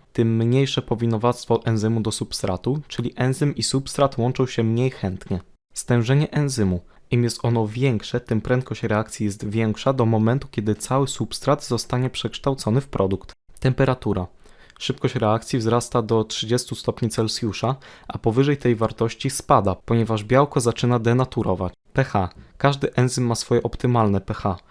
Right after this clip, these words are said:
Odstępstwa od tej wartości skutkują zmniejszeniem prędkości reakcji. Inhibicja enzymatyczna, czyli zmniejszenie szybkości reakcji. Nieodwracalna, na przykład z powodu trucizn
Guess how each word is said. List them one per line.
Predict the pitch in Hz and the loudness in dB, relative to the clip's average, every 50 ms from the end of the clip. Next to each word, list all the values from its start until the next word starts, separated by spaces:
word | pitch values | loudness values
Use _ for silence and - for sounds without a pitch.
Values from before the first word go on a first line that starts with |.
| - _ - | -20 _ -8
Odstępstwa | - 117 107 - - - 143 139 - - - 120 | -6 -6 -6 -4 0 0 2 2 2 2 4 4
od | 113 107 - | 4 4 2
tej | - - 113 104 | 0 -2 0 0
wartości | 110 110 - - 113 107 - - - - 147 | 0 -2 0 0 0 0 0 -2 -4 -4 -4
skutkują | - - - - - - - 127 123 120 | -4 -4 -8 -8 -6 0 2 4 4 4
zmniejszeniem | 113 117 113 117 120 110 - - 135 131 143 143 139 | 2 2 2 2 2 0 0 0 2 2 2 2 0
prędkości | 135 - 123 110 110 - - 123 120 - - - 127 | 0 0 0 0 0 0 -2 -2 -2 -2 -4 -2 0
reakcji. | 113 104 95 90 - - - - 104 - - _ _ _ - - - | 2 2 0 0 -2 -6 -10 -8 -8 -8 -10 _ _ _ -16 -6 -2
Inhibicja | 120 113 - - 117 120 135 139 - - | -2 -2 -2 -2 -2 -2 -2 -2 -2 -2
enzymatyczna, | - 131 120 117 123 120 123 127 - - 107 - - - 104 92 90 - - | 2 2 0 2 2 0 0 -2 0 0 -2 -2 0 -2 -2 -4 -4 -6 -10
czyli | - - 120 117 123 | -4 -2 0 0 0
zmniejszenie | 113 113 113 113 117 117 110 - - 127 127 131 | -2 0 0 2 2 2 2 2 0 0 0 0
szybkości | - - 107 - - 110 - - - 113 | -2 -6 -8 -2 -2 -2 -2 0 -2 2
reakcji. | 107 104 95 92 - - - - 107 95 - - - _ - | 2 4 2 2 -2 -4 -8 -6 -6 -6 -6 -10 -14 _ 0
Nieodwracalna, | 117 117 127 127 127 135 135 131 - - 104 98 95 95 92 90 - - - | 2 4 4 2 2 0 0 0 2 2 4 4 4 4 2 0 -2 -6 -2
na | 104 104 | -2 -2
przykład | 98 - - 110 - - 101 98 - | -2 -2 -6 -6 0 0 0 0 0
z | - - - | -4 -10 -6
powodu | - 113 104 117 120 120 120 | -2 0 2 4 4 4 4
trucizn | 113 - - 117 110 - - - 127 131 147 | 0 2 0 2 2 2 2 -2 -2 0 0